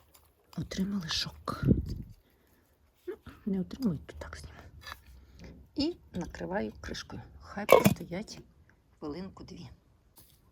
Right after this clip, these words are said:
Ось так, щоб пере-, і чекаю.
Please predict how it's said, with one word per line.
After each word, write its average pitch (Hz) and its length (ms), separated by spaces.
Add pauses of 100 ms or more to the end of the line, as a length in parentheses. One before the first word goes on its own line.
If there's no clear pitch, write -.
(500)
Ось - 180
так, - 220
щоб - 200
пере-, - 260 (4000)
і 269 120
чекаю. - 460